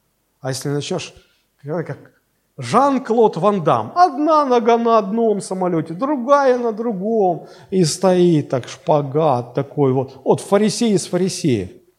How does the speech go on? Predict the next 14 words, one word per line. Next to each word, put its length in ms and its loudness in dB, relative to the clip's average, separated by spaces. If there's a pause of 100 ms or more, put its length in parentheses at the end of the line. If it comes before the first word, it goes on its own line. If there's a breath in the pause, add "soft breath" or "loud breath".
(140)
Мгм. 440 -8 (480)
Пифагоровы 680 -2
штаны 600 -6
разъедутся, 680 -6 (2000 loud breath)
только 240 -8
треск 500 0
будет 200 -8
стоять 360 -12
на 80 -6
всю 240 -4
округу. 480 -6 (760)
Поэтому 340 0
стоишь, 540 -2
если, 460 -4